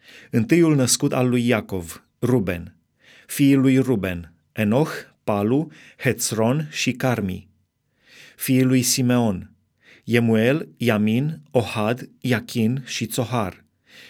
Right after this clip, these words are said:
Și Saul, fiu dintr-o femeie cananită. Fiii lui Levi, Gershon, Chehat și Merari.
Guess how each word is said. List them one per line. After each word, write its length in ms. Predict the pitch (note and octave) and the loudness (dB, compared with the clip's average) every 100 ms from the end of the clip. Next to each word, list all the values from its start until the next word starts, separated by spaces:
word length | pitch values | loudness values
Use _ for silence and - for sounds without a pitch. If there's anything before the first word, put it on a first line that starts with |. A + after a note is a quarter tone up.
| - | -14
Și 180 | - A#2 | -6 -2
Saul, 580 | - - G#2+ A2+ D#3+ - | 0 0 2 0 -2 -6
fiu 280 | - - C#3 | -8 0 2
dintr-o 280 | C#3 B2+ B2 | 2 0 -2
femeie 400 | - A2+ A2 A#2 | -2 0 0 0
cananită. 680 | A2+ A2+ A#2+ A#2+ - F#2 F#2 _ _ _ _ _ _ _ - - | -2 -2 0 -2 -4 -10 -12 _ _ _ _ _ _ _ -20 -20
Fiii 300 | - - C3+ | -6 0 2
lui 200 | C3+ C3+ | 4 2
Levi, 500 | C3 C3+ G2+ F#2+ F#2 - _ _ _ - - | 4 2 2 -4 -10 -16 _ _ _ -20 -6
Gershon, 760 | G#2+ A#2 G#2 - A#2 D3 E3 - | 0 0 0 0 0 -2 -6 -12
Chehat 580 | - A#2 G2 A2+ C3+ - - | -4 -2 0 -2 -2 -6 -8
și 220 | - C3+ | -2 0
Merari. 640 | A#2+ B2 A#2+ G2+ F#2+ - | 2 2 -2 -2 -8 -16